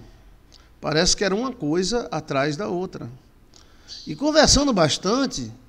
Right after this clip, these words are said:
porque naquela época eu tinha muito tempo de conversar, eu percebi de que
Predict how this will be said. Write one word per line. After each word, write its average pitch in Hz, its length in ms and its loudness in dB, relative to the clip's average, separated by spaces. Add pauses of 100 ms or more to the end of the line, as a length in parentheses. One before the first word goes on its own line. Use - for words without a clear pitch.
(600)
porque 139 300 -4
naquela 139 360 0
época 143 200 -2
eu 139 40 0
tinha 127 160 -4
muito 180 360 -2
tempo 139 280 -6
de 127 80 -8
conversar, 139 680 -2 (400)
eu 185 140 -2
percebi 160 720 0 (240)
de 143 100 -6
que 175 220 -10